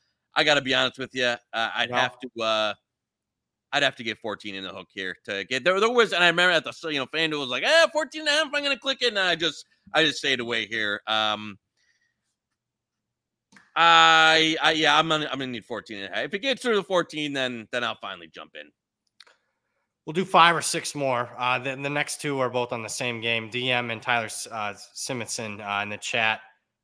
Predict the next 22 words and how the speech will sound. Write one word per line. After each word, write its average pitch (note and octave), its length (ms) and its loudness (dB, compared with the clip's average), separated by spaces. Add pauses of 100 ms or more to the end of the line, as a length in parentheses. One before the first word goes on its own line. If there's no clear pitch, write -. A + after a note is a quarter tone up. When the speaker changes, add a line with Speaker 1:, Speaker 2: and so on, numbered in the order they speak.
Speaker 2:
Uh, B2 140 2
what C#3 120 0
do C#3+ 60 0
you C#3+ 40 -4
think C#3+ 160 0
of A#2+ 80 -12
Coach C3+ 260 -6
Prime C3+ 220 2
minus B2+ 220 0
four C3+ 160 0
against B2 240 -4
Arizona A#2 280 -2
State? C#3 380 -6
Tyler, B2+ 460 0
am A2+ 100 -4
I G#2 40 -8
crazy A#2+ 340 -4
for B2 100 -10
liking A#2+ 260 -6
Colorado A#2+ 380 -2
minus A2 260 -10
four? B2+ 360 -6